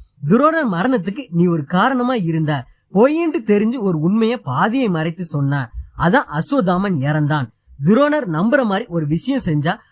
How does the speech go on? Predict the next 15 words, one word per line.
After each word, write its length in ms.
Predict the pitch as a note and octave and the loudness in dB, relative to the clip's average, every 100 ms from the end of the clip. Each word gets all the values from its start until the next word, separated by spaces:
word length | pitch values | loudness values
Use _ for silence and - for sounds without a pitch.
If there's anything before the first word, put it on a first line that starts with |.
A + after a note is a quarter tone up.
| - | 0
மனசாட்சிக்கு 600 | F3 D#4 E4 D#4+ D4 C#4 | 2 2 2 0 -2 -2
மாறா 360 | A3+ F3+ G#3+ G3 | 0 0 -2 -2
நீ 140 | F3 | 0
நடந்ததுனால 680 | D#3 E3+ G#3+ G#3 E3+ C#3 D#3 - _ | 0 0 2 0 0 -2 -4 -10 _
இந்த 160 | D#3 E3+ | -4 -4
காட்சியெல்லாம் 640 | E3 G3+ D#4+ - G#3+ F#3 C3 | -2 0 0 0 0 0 -4
நீ 140 | D3 | -8
பார்க்க 420 | C3+ D#3 A#3 B3+ - | -4 -2 -2 -2 -4
கட்டாயமாயிருச்சு. 920 | D3+ C3+ A#3 A#3+ F3+ D3 B2 C3+ A2+ _ _ - | -6 0 0 2 0 -2 -4 -6 -8 _ _ -6
நீ 80 | C3 | -4
கவலைப்படாத. 960 | D3 C#3+ G3+ C#4 G#3 D3 C#3 C#3 C#3 A2+ _ - - | -2 0 0 0 -2 -2 -2 -2 -4 -8 _ -20 -4
உண்மையிலே 560 | D#3+ B3 C#4+ B3+ F#3+ | 0 2 2 0 -4
உன் 120 | C3+ D3 | -6 -8
சகோதரர்கள் 760 | - D3 G#3+ C#4 G#3+ D3+ G3 A3 _ _ | -4 -2 0 2 0 -2 -6 -10 _ _
திரௌபதி 440 | F#3 B3 G#3 A#3+ | 0 2 0 -2